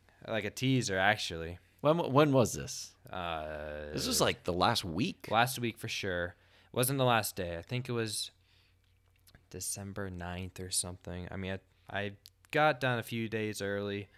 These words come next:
Speaker 1: School was getting hectic. I was like, "This is the last day if I were to shoot something, I would have the time to handle it." And fifteen minutes left of shooting light, I hear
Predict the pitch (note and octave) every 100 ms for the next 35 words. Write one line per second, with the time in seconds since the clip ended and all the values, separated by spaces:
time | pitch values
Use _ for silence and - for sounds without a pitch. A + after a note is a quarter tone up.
0 | - - - - - _ - - B2+ B2
1 | B2 B2+ B2 A#2+ A2 G#2+ - A#2 A2 A2
2 | G#2 F#2+ G2 F#2+ - A#2 B2+ B2 A#2 A2
3 | G#2 - A2 A2 G#2+ G2 G2+ G2 - A2+
4 | - A2+ G#2+ G2+ F#2+ F#2+ F#2+ F2+ - F#2+
5 | F#2+ F2 F#2+ F#2+ F#2+ F#2+ G2 - _ -
6 | - - _ _ - - F#2 F#2 F2+ F2+
7 | F2+ G2+ _ _ _ _ _ - _ _
8 | _ - F#2 - A2+ A2 A#2 A2+ G2 F#2+
9 | G2+ - G2 F#2+ F#2 - - C#3 C#3 G#2
10 | G2 A2 - _ _ _ _ _ _ -
11 | F2+ F2+ G2+ G2+ F#2+ F#2 F2+